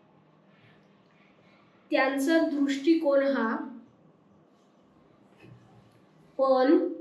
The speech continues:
त्यांचा दृष्टिकोन हा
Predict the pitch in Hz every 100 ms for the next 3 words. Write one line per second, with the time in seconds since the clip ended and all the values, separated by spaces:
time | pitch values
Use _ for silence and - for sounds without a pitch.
0 | - - _ _ _ _ _ _ _ 285
1 | 262 269 262 302 302 262 269 269 - 320
2 | 311 311 302 302 254 240 233 269